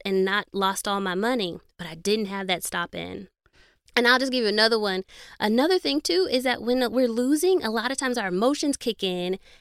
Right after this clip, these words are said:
and then we just let it go. And we say, "Oh, well, it's okay, it'll come back up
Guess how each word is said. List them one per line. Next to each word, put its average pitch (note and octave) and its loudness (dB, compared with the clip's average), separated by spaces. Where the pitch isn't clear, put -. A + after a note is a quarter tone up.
and G#3 2
then A#3+ 6
we A#3 2
just A#3 2
let A3 2
it B3 2
go. A3 0
And A3 0
we A3+ 4
say, A#3+ -2
"Oh, D4+ 0
well, D#4+ 2
it's G#3+ 2
okay, B3+ 4
it'll A#3 4
come A3+ 0
back B3+ 2
up B3 2